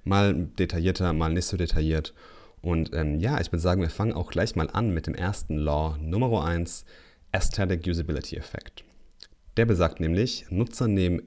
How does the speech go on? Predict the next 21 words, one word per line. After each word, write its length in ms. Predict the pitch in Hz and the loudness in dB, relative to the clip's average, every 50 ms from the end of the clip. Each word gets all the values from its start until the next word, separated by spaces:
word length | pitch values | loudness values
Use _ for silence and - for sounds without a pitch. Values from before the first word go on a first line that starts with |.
| - - | -6 -6
ästhetisch 560 | - - - - - 131 139 - 123 113 - | -6 -6 -2 0 2 2 2 2 -2 -2 -2
ansprechendes 680 | - 120 139 - - - 104 104 - - 92 90 - | -2 -4 -4 -4 -4 -4 -4 -4 -2 -2 -4 -4 -4
Design 460 | - - 78 78 87 90 95 92 92 - | -4 -4 -2 -2 0 0 0 0 -2 -2
oftmals 600 | - 110 - - - 90 90 90 92 90 - - | -4 -6 -6 -6 -4 -2 -2 -2 -2 -4 -6 -6
als 240 | 80 73 - - | -6 -6 -6 -8
nützlicher 680 | - 82 85 87 113 113 - - - 87 - - 80 73 | -6 -4 -2 -2 -2 -4 -4 -6 -6 -6 -4 -4 -4 -2
wahr. 260 | 80 82 85 - - - - - - - - - - - - - - - - - - - - - | -2 -4 -4 -6 -10 -16 -20 -20 -20 -20 -20 -20 -20 -20 -20 -20 -20 -20 -20 -20 -20 -20 -10 -4
Und 440 | - 87 80 73 - - - - - - - - | -2 -2 -2 -2 -4 -6 -10 -12 -14 -16 -16 -10
was 220 | - - 85 - - - | -8 -6 -6 -4 -2 -2
echt 220 | 127 135 - - | -2 -2 -2 -4
interessant 520 | - 113 - - 92 - - 123 131 - | -6 -4 -4 -4 -4 -2 -2 -2 -2 -4
ist, 260 | - - - - - - | -6 -8 -10 -12 -8 -4
also 280 | 90 87 92 87 85 - - - - - - - - - - - _ _ _ - - - - - - | -2 0 0 0 0 -2 -6 -12 -18 -20 -20 -20 -20 -20 -20 -20 _ _ _ -20 -20 -20 -20 -20 -12
so 240 | - - 98 98 90 | -6 -2 0 0 2
diese, 500 | 85 82 80 85 82 85 82 80 - - - _ _ _ _ _ _ _ _ _ _ _ _ - | 0 0 0 0 0 2 0 -2 -4 -6 -12 _ _ _ _ _ _ _ _ _ _ _ _ -6
diese 160 | 87 85 87 | -2 0 2
beiden 240 | 80 95 104 110 95 | 2 2 2 2 2
Themen, 300 | - - 95 107 98 85 | 0 0 0 0 0 0
Funktionalität 880 | - 95 98 90 - - 95 87 85 78 - - 95 110 123 120 123 - | -2 -2 -4 -4 -2 -4 -2 -2 -2 0 2 4 4 4 4 2 -2 -6
und 460 | - - 87 82 82 80 80 - - | -8 -4 -2 -2 -2 -2 -4 -6 -6
Ästhetik, 720 | 90 - - - 101 104 - - 67 67 - - - - | -8 -6 -4 -2 -2 -2 -2 -2 -6 -8 -10 -14 -20 -20